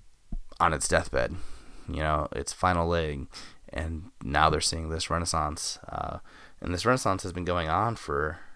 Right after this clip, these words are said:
a while now, 'cause I've been in the hobby twelve years now. Um, I went from someone who, when I started this podcast,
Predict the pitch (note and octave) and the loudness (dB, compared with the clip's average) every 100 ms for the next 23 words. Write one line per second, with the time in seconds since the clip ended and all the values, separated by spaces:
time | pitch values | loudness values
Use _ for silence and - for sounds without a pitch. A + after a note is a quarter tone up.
0 | - - _ - E2 D2+ D#2 B2+ F#2+ C2+ | -18 -20 _ -6 -4 -2 -2 0 -2 0
1 | C#2+ - - - - - - D#2+ D2+ D#2 | -2 -2 -6 -10 -16 -18 -8 -4 -2 -2
2 | - - - G2+ G#2+ F2 D#2+ E2+ D#2+ D#2 | -6 -4 6 6 6 0 2 0 0 6
3 | - D#2+ D#2 D#2 - E2 D#2+ D#2 - - | 6 6 2 -2 -2 0 2 0 -4 -16
4 | - - - D2+ D2+ D2+ D2+ - - D2 | -18 -12 -2 2 2 0 -2 -4 0 2
5 | D#2+ D#2+ - E2 - E2 E2+ E2 E2 D#2+ | 2 0 0 0 2 2 2 2 0 2
6 | E2+ D2+ F2 E2 D#2+ - F2 E2+ E2 D#2+ | 2 2 2 2 0 4 4 4 2 2
7 | D#2+ | 0